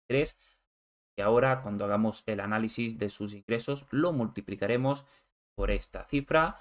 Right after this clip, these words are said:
y nos vamos a ver el público, a ver si hay suficientes datos por, para que nos muestre. No, amigos, no hay suficientes datos, pero sin embargo, teniendo en cuenta estos ingresos,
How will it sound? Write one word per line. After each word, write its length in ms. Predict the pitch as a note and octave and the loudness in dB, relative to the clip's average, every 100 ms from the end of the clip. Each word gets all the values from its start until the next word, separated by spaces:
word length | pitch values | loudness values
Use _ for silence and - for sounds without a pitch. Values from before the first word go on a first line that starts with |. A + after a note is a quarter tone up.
| - _ _ - | -20 _ _ 2
y 80 | A3 | 4
nos 160 | C#3 | 4
vamos 320 | E3+ F#3+ F#3+ | 2 0 0
a 40 | A2 | 0
ver 180 | C3+ A#2 | 2 2
el 100 | G#2 | 2
público, 560 | D3 D#3 E3 F3+ E3+ - | 2 2 2 2 2 0
a 60 | |
ver 240 | A2 A#2 A#2 | -4 -2 -4
si 280 | - G#2 | -2 0
hay 140 | G#2 B2 | 2 -2
suficientes 800 | - G#2+ G#2 - D#3+ C#3+ G#2+ A2+ | -2 -6 -6 -4 -4 -2 -4 0
datos 360 | C3 E3+ E3+ | 2 2 -4
por, 360 | - G#2 G2+ - | -4 -2 -2 -4
para 300 | G2 G2 - _ _ _ _ _ | -6 -6 -10 _ _ _ _ _
que 60 | G#2+ | -4
nos 240 | G2+ G2+ | -4 0
muestre. 680 | A2+ A#2 A#2 - C3 C3 - - _ _ _ _ _ _ _ C#3 | 2 2 0 -2 -2 -2 -8 -20 _ _ _ _ _ _ _ 0
No, 400 | C#3+ C#3+ - - | 4 4 2 -8
amigos, 560 | - - - D3 E3+ E3 | -20 -12 -6 0 0 0
no 160 | G#2 G#2+ | -4 -2
hay 100 | G#2 | -2
suficientes 720 | G#2 - G#2 B2 G#2+ G2+ G2+ | -4 -10 -8 -4 -4 -4 0
datos, 380 | C#3 C#3 F#3 | 0 0 -4
pero 260 | - D3 D3 | 0 0 0
sin 220 | - G#2 | -2 -6
embargo, 460 | G2+ G2+ G#2+ A#2+ B2 | -8 -2 0 2 0
teniendo 300 | G2+ G#2+ G#2+ | 0 -2 0
en 100 | G2+ | -2
cuenta 200 | G#2 G2+ | -4 -6
estos 300 | - A2 G#2 | -8 -8 -8
ingresos, 420 | G2 G#2 - B2+ | -6 -6 -4 -8